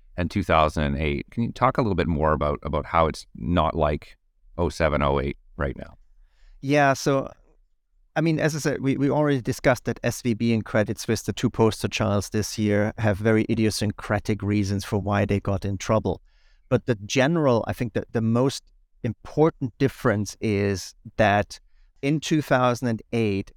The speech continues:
Speaker 2: banks got into trouble because we did not know about the underlying assets and what they were worth. We, we literally had balance sheets full of C D Os and, and all kinds of subprime mortgages,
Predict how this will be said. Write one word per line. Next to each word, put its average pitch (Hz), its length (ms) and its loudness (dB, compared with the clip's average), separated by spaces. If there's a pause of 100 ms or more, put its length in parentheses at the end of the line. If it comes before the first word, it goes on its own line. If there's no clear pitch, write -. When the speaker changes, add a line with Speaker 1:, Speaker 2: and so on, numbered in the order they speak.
(140)
Speaker 2:
banks 160 320 0
got 147 220 -2
into 131 240 -2
trouble 123 340 0
because - 360 -4
we 113 80 0
did 123 260 -2
not 113 240 2
know 107 460 0
about 101 260 0
the - 100 -4
underlying 104 640 2
assets 98 400 -2
and 98 140 -2
what 95 200 -4
they 98 120 0
were 95 120 -6
worth. - 460 -10
We, 104 180 -2
we 113 100 0
literally 117 600 0
had 104 360 2 (580)
balance 117 340 4
sheets - 320 -2
full 131 640 0
of 107 280 2
C - 300 -2
D 110 200 2
Os 104 560 2
and, 101 360 0
and 101 360 -2 (160)
all 117 220 4
kinds 107 420 2
of 104 120 0
subprime 107 500 0
mortgages, 104 580 -2